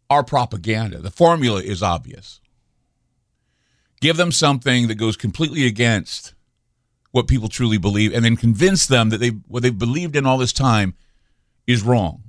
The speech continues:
The reverse of everything you've learned in your life gets changed for some reason. I mean, um, if you discover that your government is hiding something, you know what they're hiding if you just reverse the media narrative.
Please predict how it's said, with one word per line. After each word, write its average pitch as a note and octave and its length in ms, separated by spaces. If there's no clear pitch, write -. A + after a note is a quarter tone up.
The B2 100
reverse C3 400
of C3 120
everything F#3 460
you've E3+ 180
learned D#3+ 200
in D3 80
your C#3+ 120
life A#2 320
gets A#2 200
changed E3 560
for A2 140
some A2 240
reason. G2+ 200
I F3+ 60
mean, E3+ 180
um, C#3 520
if E3 160
you F3+ 60
discover A#3+ 480
that F#3 80
your D#3 120
government D#3 460
is C3+ 200
hiding A#2 480
something, D2 560
you A3 220
know G3 320
what A#2+ 220
they're B2+ 140
hiding C#3 420
if B2 160
you B2+ 100
just D#3 400
reverse D3 540
the D#3 100
media D3 280
narrative. G3 460